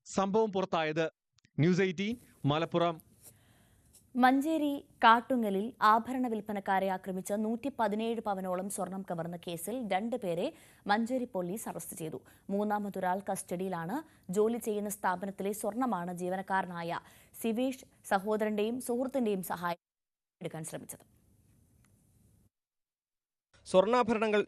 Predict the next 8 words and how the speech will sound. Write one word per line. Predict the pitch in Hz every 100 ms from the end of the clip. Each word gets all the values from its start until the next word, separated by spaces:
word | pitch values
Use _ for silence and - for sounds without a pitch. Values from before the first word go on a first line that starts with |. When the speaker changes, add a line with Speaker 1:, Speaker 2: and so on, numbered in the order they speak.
| 127
Speaker 3:
ജ്വല്ലറികളിലേക്ക് | 151 170 202 196 190 180 180
നിർമ്മിച്ചു | 160 170 185
നൽകുന്ന | 185 170 170
സ്ഥാപനമായ | 165 160 160 156 151 147 127
നിഖില | 123 143 160
ബാംഗിൾസിലെ | 185 170 165 151 156 143 -
ജീവനക്കാരനായിരുന്നു | 123 143 165 160 147 139 123 117 87 _ _ _
കേസിലെ | 143 160 165